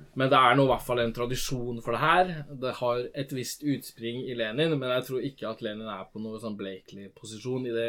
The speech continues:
i, i hvert fall da. Og han vektlegger jo konkurran-, <laughs> at konkurransen fortsetter og sånn.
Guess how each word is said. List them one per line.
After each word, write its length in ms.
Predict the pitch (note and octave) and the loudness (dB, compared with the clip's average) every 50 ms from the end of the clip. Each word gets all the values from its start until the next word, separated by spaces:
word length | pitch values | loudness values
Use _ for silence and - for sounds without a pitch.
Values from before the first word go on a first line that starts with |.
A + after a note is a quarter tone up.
| - - | -2 -6
i, 260 | A#2+ B2 A#2 A2 G#2 A#2 | -10 -12 -12 -10 -8 -8
i 40 | |
hvert 180 | A2+ G#2 - - | -8 -10 -6 -4
fall 120 | - C3+ | -2 0
da. 120 | A#2+ G2 - _ _ _ _ _ | 0 -2 -4 _ _ _ _ _
Og 300 | A2 A2 A2 G#2 G2+ G2+ | -14 -12 -10 -10 -10 -10
han 180 | G2+ G#2 G#2+ G#2 | -12 -14 -14 -12
vektlegger 540 | G#2 G2 - - - F#2+ F#2+ F#2 F#2+ F#2+ G2 | -14 -14 -14 -16 -16 -16 -16 -16 -16 -16 -16
jo 140 | G2+ G2+ - | -16 -16 -16
konkurran-, 380 | A2 A2 - G2 - F2 A2 - | -12 -8 -8 -8 -6 -8 -8 -6
<laughs> 0 | |
at 120 | D3 C#3 - | -6 -6 -4
konkurransen 560 | - D#3 C3+ - C3+ A#2+ A2+ - - - A2+ | -2 -2 -2 0 0 -2 -2 -4 -8 -10 -10
fortsetter 500 | - - G2+ - - - - - - F2+ | -12 -14 -14 -14 -14 -14 -12 -12 -12 -14
og 60 | F#2+ F#2+ | -14 -14
sånn. 180 | - G2+ G#2+ | -14 -14 -16